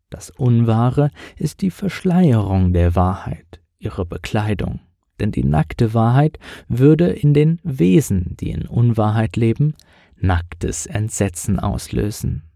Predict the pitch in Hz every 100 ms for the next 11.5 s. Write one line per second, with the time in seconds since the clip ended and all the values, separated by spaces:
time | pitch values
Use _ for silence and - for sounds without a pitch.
0 | _ _ 151 - 170 - 151 - 170 156
1 | 131 110 - 110 - 113 113 127 127 156
2 | - - - - 170 170 175 180 185 -
3 | 214 165 151 - 127 113 107 98 95 92
4 | - _ _ 104 92 87 - - 156 -
5 | 104 95 - - 110 - - - - -
6 | - - - - 139 - _ _ _ _
7 | _ _ _ _ _ _ - - - -
8 | 107 110 120 120 120 123 117 131 127 -
9 | 123 113 - - - 135 147 156 151 151
10 | - 135 139 135 123 131 123 120 - 104
11 | 98 85 101 104